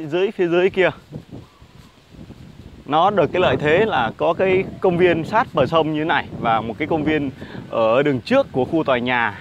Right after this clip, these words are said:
cộng với lại là nó được thêm nữa là một cái hồ bơi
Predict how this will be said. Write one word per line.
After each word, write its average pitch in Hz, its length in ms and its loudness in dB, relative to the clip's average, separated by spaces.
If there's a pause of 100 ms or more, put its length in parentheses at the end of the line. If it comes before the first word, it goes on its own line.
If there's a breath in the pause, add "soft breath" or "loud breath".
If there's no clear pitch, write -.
(120)
cộng 127 280 0
với 156 280 4
lại 113 340 4
là 113 320 2 (480 loud breath)
nó 160 140 2
được 170 220 4
thêm 160 260 0
nữa 131 120 0
là 151 120 2
một 123 160 -2
cái 156 100 0
hồ 147 120 2
bơi 156 340 4